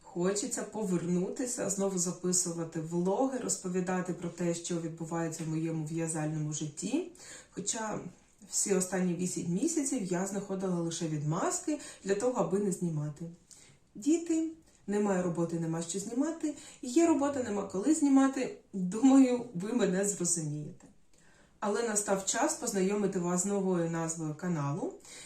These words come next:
І я сподіваюся, що вона вам сподобається,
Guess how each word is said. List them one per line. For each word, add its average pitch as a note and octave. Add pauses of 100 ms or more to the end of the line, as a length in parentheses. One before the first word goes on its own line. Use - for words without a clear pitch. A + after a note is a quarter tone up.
(160)
І F#3
я G3+
сподіваюся, G3
що F3+
вона F3
вам D#3
сподобається, G#3+